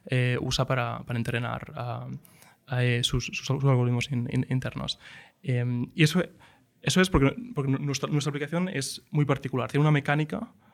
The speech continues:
eh, que es de transcripción, ¿no? Y un poco la, la, la analogía que hacemos a veces es que,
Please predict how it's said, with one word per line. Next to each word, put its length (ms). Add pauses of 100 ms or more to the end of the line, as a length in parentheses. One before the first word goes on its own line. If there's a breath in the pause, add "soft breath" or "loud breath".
(240 soft breath)
eh, 640 (100)
que 80
es 60
de 60
transcripción, 480
¿no? 140 (500 loud breath)
Y 80
un 80
poco 160
la, 100
la, 200
la 100
analogía 320
que 80
hacemos 240
a 40
veces 240
es 140
que, 240